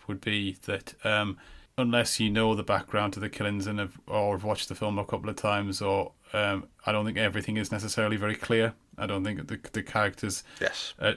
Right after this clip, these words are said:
Speaker 1: are, are, are very well distinguished at times. I think it's very easy to forget who someone is and not
Speaker 2: Mm.
Speaker 1: know why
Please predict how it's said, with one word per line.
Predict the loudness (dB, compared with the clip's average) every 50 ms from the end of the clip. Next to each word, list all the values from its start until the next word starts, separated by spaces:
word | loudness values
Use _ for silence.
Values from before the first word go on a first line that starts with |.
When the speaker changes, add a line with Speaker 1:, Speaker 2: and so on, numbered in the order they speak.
| 0
Speaker 1:
are, | -2 -2 -2 -2 -6 -6 -4
are, | -4 -4 -4 -4 -2
are | -2 0 -2 -2
very | -6 -2 0 0 2 2 2 0
well | 0 -2 0 2 2 4 2
distinguished | 2 -2 -2 0 0 0 0 0 -2 -4 -6
at | -8 -4
times. | 0 2 2 4 2 2 0
I | -2
think | -2 -2 -4
it's | -4 -6 -2
very | 0 0 0 2
easy | 0 0 -2 -2 -4
to | -4 -6
forget | -8 -4 -6 -2 0 2 0 0
who | 0 0 -2 0
someone | 0 -2 0 0 2 2 2
is | 2 0 0 -2
and | -2 -2 -2 -2 -2 0
not | 0 0 2
Speaker 2:
Mm. | 2
Speaker 1:
know | 2 0
why | 0 2 2 4 6 6 6 6 4 2